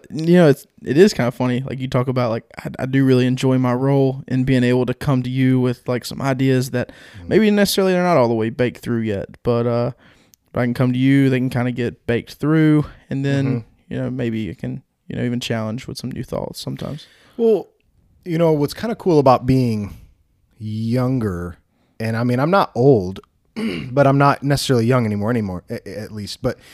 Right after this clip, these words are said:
Speaker 2: so, but the cool thing about being younger, and so for, for people who are listening, who maybe you are in your twenties or maybe even your late teens or who knows, whatever. Um, or maybe,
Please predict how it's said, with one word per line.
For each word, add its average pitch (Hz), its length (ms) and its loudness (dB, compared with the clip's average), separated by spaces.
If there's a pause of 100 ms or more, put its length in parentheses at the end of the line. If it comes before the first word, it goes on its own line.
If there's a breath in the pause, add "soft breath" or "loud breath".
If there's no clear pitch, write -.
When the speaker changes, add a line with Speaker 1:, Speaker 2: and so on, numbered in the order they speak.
(280 loud breath)
Speaker 2:
so, 127 640 4 (100)
but 160 120 0
the 139 80 -4
cool 302 180 0
thing 226 120 0
about 127 200 6
being 117 200 0
younger, 110 320 0
and 101 140 -4
so 110 200 -2
for, 113 300 -14
for 127 160 -6
people 151 220 4
who 131 80 6
are 131 100 6
listening, 120 460 2 (200)
who 135 80 -6
maybe 175 260 6
you 170 200 6
are 147 180 10
in 135 80 4
your 104 100 0
twenties 90 480 -10
or 95 80 -8
maybe 120 280 0
even 117 320 -2
your 107 160 -4
late 107 280 -6
teens 123 280 -2
or 80 100 -12
who 107 140 -6
knows, 120 320 -4
whatever. 92 300 -6 (460 loud breath)
Um, 123 200 0
or 175 100 2
maybe, 226 520 4